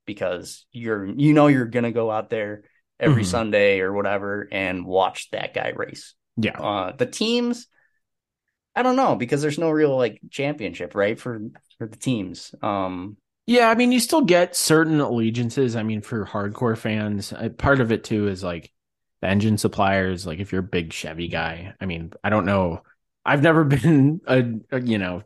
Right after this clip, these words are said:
Speaker 2: fully dedicated to one car brand over another, but there are people out there who are hardcore Chevy guys who will only buy Chevys, or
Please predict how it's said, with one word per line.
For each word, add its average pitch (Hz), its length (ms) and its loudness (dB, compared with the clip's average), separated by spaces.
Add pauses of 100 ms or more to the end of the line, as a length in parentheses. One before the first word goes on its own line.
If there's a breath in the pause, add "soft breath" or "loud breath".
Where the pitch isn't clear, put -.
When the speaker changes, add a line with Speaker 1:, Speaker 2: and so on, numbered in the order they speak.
(300)
Speaker 2:
fully 156 260 8
dedicated 127 640 6
to 113 80 4
one 110 300 2
car 104 260 0
brand 104 320 -2
over 95 260 -4
another, 107 500 -4 (360)
but 127 140 -2
there 147 140 4
are 120 180 4
people 104 320 -6
out 92 220 -6
there 90 180 -4
who 98 200 -4
are 90 460 -2 (100)
hardcore 101 440 -2
Chevy 90 320 -6
guys 87 360 -6
who 85 340 -8 (600)
will 110 260 2
only 101 400 2
buy 90 280 -4
Chevys, 85 640 -8
or 87 360 -4